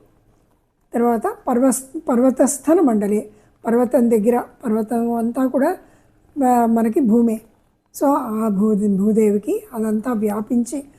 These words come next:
ఉన్నటువంటి భూదేవికి, ఆ భూదేవి ఎవరు? విష్ణుపత్ని, విష్ణువుకి పత్ని. ఆ పత్నికి "నమస్తుభ్యం", నమస్కారము నీకు, తుభ్యం అంటే నీ కొరకు,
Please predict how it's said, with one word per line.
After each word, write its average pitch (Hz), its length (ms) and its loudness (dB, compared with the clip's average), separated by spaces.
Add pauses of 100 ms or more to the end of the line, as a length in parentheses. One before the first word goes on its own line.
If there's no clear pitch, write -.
(260)
ఉన్నటువంటి 226 460 0
భూదేవికి, 233 720 -2 (1500)
ఆ 277 60 2
భూదేవి 269 460 6
ఎవరు? 277 420 2
విష్ణుపత్ని, 254 680 -2 (1120)
విష్ణువుకి 254 600 -2 (120)
పత్ని. 240 360 -4 (1000)
ఆ 285 40 -4
పత్నికి 247 600 -2
"నమస్తుభ్యం", 220 760 -2 (240)
నమస్కారము 202 880 -4
నీకు, 220 440 0 (440)
తుభ్యం 233 540 2 (260)
అంటే 254 160 2
నీ 214 180 2
కొరకు, 214 540 -2